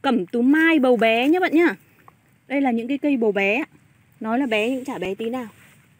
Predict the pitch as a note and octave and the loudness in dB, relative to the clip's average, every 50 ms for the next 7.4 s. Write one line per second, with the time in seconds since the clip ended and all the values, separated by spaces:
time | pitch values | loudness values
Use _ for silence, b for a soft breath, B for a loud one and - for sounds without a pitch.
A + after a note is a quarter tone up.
0 | _ _ _ _ _ _ _ _ _ _ _ _ _ _ _ _ _ _ C4 C#4+ | _ _ _ _ _ _ _ _ _ _ _ _ _ _ _ _ _ _ -6 -6
1 | - - C#4 C#4 C4+ A#3 G#3 F#3+ - G#3+ G#3 G3+ A3+ B3+ C4 C4+ C#4 C4+ C#4+ C#4+ | -4 -2 -2 -2 -2 -4 -8 -6 -4 -4 -4 -2 -2 -2 0 2 2 2 2 0
2 | C#4 C4 - C4+ C4 - C#4 C4+ D4 D#4 D#4+ D#4+ - - _ - _ _ _ _ | 0 -2 -2 -4 -4 -2 -2 -2 0 -2 -2 -4 -8 -12 _ -20 _ _ _ _
3 | _ _ _ _ _ _ _ _ - _ _ _ _ _ - A3 A3+ G#3+ G#3 G#3 | _ _ _ _ _ _ _ _ -20 _ _ _ _ _ -2 -2 -2 0 0 -2
4 | G#3 G3+ F#3 G3 F3+ E3 F3 F#3+ G3 F#3+ G3 F#3+ E3+ E3+ - F#3 F3+ F3+ G3+ B3 | -4 -4 -6 -6 -8 -6 -4 -2 0 0 0 0 -2 -2 -4 -6 -6 -6 -6 -4
5 | C#4+ B3+ G#3 F3+ F#3 F#3+ G3+ G3+ _ - - - - - - _ _ _ _ _ | -4 -4 -4 -4 -8 -10 -14 -18 _ -20 -20 -20 -20 -20 -20 _ _ _ _ _
6 | _ _ _ _ _ _ _ - - - _ - - B3 D#4+ E4+ D#4 - - - | _ _ _ _ _ _ _ -20 -20 -20 _ -12 -2 0 0 0 0 -2 -4 -4
7 | D4 D4 C4+ B3+ A3+ F#3 F3+ F#3+ | -2 -2 -2 -2 -4 -4 -6 -8